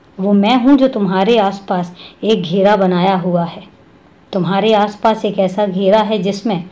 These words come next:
तुम सुरक्षित हो, तुम्हें किसी भी चीज़ की कोई कमी नहीं है। तुम्हारे आसपास एक ऐसा घेरा है जिसके अंदर प्रवेश कर पाना मुश्किल ही नहीं, नामुमकिन है। और ख़ासकर उन लोगों के लिए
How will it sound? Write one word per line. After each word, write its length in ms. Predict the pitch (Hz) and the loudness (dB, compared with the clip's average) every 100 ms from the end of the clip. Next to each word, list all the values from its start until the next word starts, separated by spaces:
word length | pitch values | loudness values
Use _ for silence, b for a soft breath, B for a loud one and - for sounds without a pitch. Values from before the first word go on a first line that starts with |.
| B B B _ | B B B _
तुम 140 | 233 226 | -4 -4
सुरक्षित 720 | - 214 208 208 269 269 - | -2 0 0 0 -2 -2 -12
हो, 80 | - - - - _ _ _ _ _ - | -18 -20 -20 -20 _ _ _ _ _ -6
तुम्हें 260 | 220 233 247 | -2 -2 -2
किसी 300 | 226 240 247 | -4 -2 0
भी 140 | 254 | 0
चीज़ 300 | 254 233 226 | -2 -6 -6
की 140 | 262 | -8
कोई 220 | 233 240 226 | -2 0 0
कमी 400 | - 196 208 214 | -2 0 0 0
नहीं 200 | 196 190 | -2 -4
है। 160 | 190 - - - - - - - | -12 -20 -20 -20 -20 -20 -20 -4
तुम्हारे 440 | 190 170 190 208 214 | -2 0 0 0 2
आसपास 560 | 196 196 - 214 214 | 0 -4 -2 -2 -2
एक 140 | 190 196 | -4 -2
ऐसा 260 | 175 196 | -2 -2
घेरा 380 | 170 170 190 220 | -4 -4 0 0
है 200 | 175 175 - B B B - | -2 -10 -18 B B B -14
जिसके 420 | 175 190 - 220 | -8 -8 -4 0
अंदर 360 | 202 202 220 220 | 2 2 2 2
प्रवेश 420 | 208 190 214 233 | 2 2 2 0
कर 240 | - 208 175 | 0 -2 0
पाना 420 | 185 190 185 - - - - - _ _ _ _ 190 | -2 -2 -4 -10 -20 -20 -20 -20 _ _ _ _ -4
मुश्किल 460 | 190 196 190 240 | -2 -4 -4 -2
ही 100 | 226 | 0
नहीं, 320 | 226 208 233 | -2 -2 -2
नामुमकिन 640 | 233 190 185 185 185 196 180 | -2 0 0 0 -2 -4 -4
है। 120 | 175 | 0
और 200 | 247 - | -2 -2
ख़ासकर 460 | - 226 254 - 175 B B B B _ | -6 -4 -4 -6 -6 B B B B _
उन 120 | 277 330 | 4 6
लोगों 340 | 302 233 208 | 6 6 2
के 160 | - 185 | 0 -4
लिए 260 | 170 185 | -4 -8